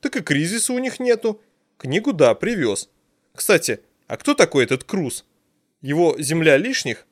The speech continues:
в страшном дефиците. Еле нашел. Можно сказать, пол Москвы оббегал.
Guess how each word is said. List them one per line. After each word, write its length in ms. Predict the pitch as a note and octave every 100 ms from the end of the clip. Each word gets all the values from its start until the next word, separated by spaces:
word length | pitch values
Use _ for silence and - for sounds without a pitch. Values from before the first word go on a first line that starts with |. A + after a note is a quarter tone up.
| _
в 80 | -
страшном 440 | - B2 B2 D#3
дефиците. 680 | D3+ F#3+ C#4 - E3+ - - _ _ _
Еле 380 | C3 C#3+ C3 B2+
нашел. 520 | G3 A#3+ - B2+ F#2+ _ _ _ _ _ _
Можно 340 | B3 C4 A#3+ B3
сказать, 420 | - A#3 A#3+ -
пол 180 | B3+ A#3+
Москвы 420 | B3+ B3 A#3 D#3+
оббегал. 580 | A#2+ A#2 A#2 G#2 G#2